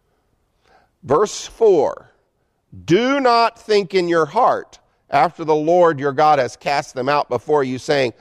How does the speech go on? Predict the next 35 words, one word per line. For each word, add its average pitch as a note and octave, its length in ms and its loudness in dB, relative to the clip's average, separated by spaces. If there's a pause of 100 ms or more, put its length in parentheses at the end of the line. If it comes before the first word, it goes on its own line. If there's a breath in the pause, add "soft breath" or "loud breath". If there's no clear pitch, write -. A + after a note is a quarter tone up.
(420 soft breath)
'Because C4+ 560 2
of B3 160 2
my B3+ 540 2
righteousness, A3+ 1200 -2
the C#3 120 0
Lord E3 480 4
has C#3+ 240 -2
brought D3 360 0
me A#2+ 160 -10
to - 100 -20
possess F#2+ 400 -10
this - 240 -18
land.'" D#2+ 220 -18 (1040)
In D3 40 0
other F#3 140 2
words, D3+ 220 -2
Moses G3+ 420 0
says, D#3 220 -2
"When D#3+ 160 -4
this C#4 220 -4
happens, A#3 560 -4 (200 soft breath)
don't A#3+ 340 2
think C4+ 260 -2
it's G3 160 -2
because E3 560 0 (180 loud breath)
the E3+ 120 2
Israelites F#3 640 2
are D#3 120 2
all D#3+ 180 2
that, G3+ 300 -4 (1160)
that C3 160 -4
they're D3+ 180 2
great E3 520 0
and C3 180 -4
righteous." D3 720 -6